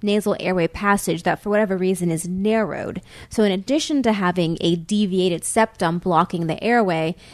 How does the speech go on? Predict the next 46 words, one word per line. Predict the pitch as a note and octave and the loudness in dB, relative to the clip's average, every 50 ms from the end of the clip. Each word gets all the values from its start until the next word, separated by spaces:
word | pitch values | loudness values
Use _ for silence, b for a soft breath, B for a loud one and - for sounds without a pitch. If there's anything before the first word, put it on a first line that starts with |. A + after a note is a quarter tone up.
| B B | B B
the | - G#3 | -2 0
actual | - G#3 - - A3+ G3+ - - | 0 0 0 -2 -2 -4 -4 -2
airway | - A3+ A3+ A3 G3+ F#3 D#3+ | -2 -2 0 0 0 0 -2
itself | - - - - - - B3 A#3+ A3 - - | -4 -6 -10 -8 -2 0 2 2 0 0 -4
is | - D#3+ - | -6 -6 -6
collapsed | - - A3 F#3+ F3+ F3+ E3 D3+ C#3+ - - - - - - | -6 -4 -2 0 0 2 0 0 0 -2 -6 -8 -6 -2 0
and | E3+ F3 F3 E3+ | 0 2 2 2
narrow | E3 D#3+ D#3 - - - - F#3+ B B B B | 2 2 2 2 2 2 0 0 B B B B
and | - E3+ F3 | -2 -2 -2
creating | - G3+ F#3 F#3 F3 E3+ F3+ | 0 0 2 2 2 2 0
difficulty | F3 E3 - F3+ E3+ - F3 D#3+ - E3+ D#3+ | -2 -4 -6 -4 -4 -2 -2 -2 0 0 0
with | D#3+ - - - | 0 0 -2 -2
airflow. | - - - - - - - - - - - B B B B B | -2 -2 -2 -2 -2 -2 -2 -2 -2 -2 -6 B B B B B
And | - G3 F#3+ | -4 -4 0
so | - G#3+ G3 | 2 2 2
you | F#3 F3+ F3 E3+ | 2 2 0 -2
have | F#3 - - A#3 A#3 A#3 - - | -4 -2 0 0 0 0 0 -2
to | - A3 G3 E3+ - - - - _ | 0 0 2 2 0 -2 -6 -14 _
remove | - G#3 G#3+ G#3+ G#3+ G#3+ G#3+ G#3 G#3+ G#3+ G3 | -6 -2 -2 0 0 2 2 2 2 2 0
the | F3 F#3+ | -2 -2
deviated | E3+ G3 F#3+ - E3+ E3+ E3+ E3 | -2 -2 -2 0 0 0 0 0
septum | - - D#3+ - - - E3+ F3 - - - - - - | -2 -2 -4 -2 0 2 2 2 2 -2 -10 -20 -16 -10
and | - C4 C4+ C#4+ C#4 C4 B3 B3 A#3+ - - - | -4 -2 0 0 2 2 2 2 0 -2 -2 -2
open | F#3+ F3+ F3+ - F3+ F3 | -2 0 0 2 0 0
up | E3 E3 - | 0 -2 0
the | - F3+ - - | -2 -2 0 0
airway, | F3 F3 E3+ F3 E3+ E3 D#3+ F3 B B B B | 0 0 2 2 2 2 0 -2 B B B B
which | - F#3 - - | 2 2 2 2
was | F3+ F3 - | -2 0 2
what | F3 E3 - | 2 2 2
you're | F3 | 2
talking | - G3 F3 E3+ - F3 F3 | 0 0 0 0 0 -2 0
about | E3+ E3+ D#3+ - | 2 2 0 0
with | - F3+ | -2 -4
the | - F3+ F3 | -2 0 0
spreader | - - - E3+ - - | 0 0 0 0 0 0
grafts, | - F3 E3+ F3+ G#3 - - - - - - - | 2 2 2 2 2 -2 -6 -8 -8 -10 -14 -12
spreader | - - - - A#3+ A#3+ A#3+ A#3 | -10 -8 -4 -2 0 0 0 0
grafts | G#3 - F#3 E3+ F3 F3+ - | 0 0 0 0 0 -2 -6
and | E3 E3 - | -8 -8 -2
flaps, | - F3 D#3 D3+ - - - - B B B B | 2 2 4 2 2 0 -4 -10 B B B B
which | G#3 G3+ | 2 2
is | A3+ A3+ - | 2 2 2
a, | G3+ - | 0 0
a | - G#3 | 0 -2
separate | - - D4 B3+ - - F#3 E3 - - | 2 4 4 4 4 4 -2 -4 -4 -6